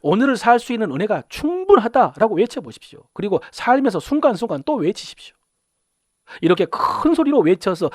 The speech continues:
먼저 내 귀에 들려주시고, 그렇게 해서 내 마음이 하나님의 은혜로 충만한 하나님의 나라가 이루어지게 하시고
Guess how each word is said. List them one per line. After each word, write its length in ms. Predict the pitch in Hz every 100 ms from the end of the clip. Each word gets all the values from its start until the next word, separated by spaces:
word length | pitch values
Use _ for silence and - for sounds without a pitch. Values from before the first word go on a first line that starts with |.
| -
먼저 360 | 147 170 165
내 240 | 117 131 185 -
귀에 240 | 156 180
들려주시고, 680 | - 117 208 - - - _ _ _ _ _ _ _ -
그렇게 280 | - 220 214
해서 160 | 208 151
내 200 | 156 180
마음이 560 | - 120 147 147 160 - - -
하나님의 380 | 196 190 196
은혜로 260 | 135 175 165
충만한 920 | - - - - - 262 254 220 254 _ _ _ _ _
하나님의 440 | - 277 277 294
나라가 400 | 160 151 170 208 _
이루어지게 500 | - 175 254 220 202
하시고 480 | 220 - - - -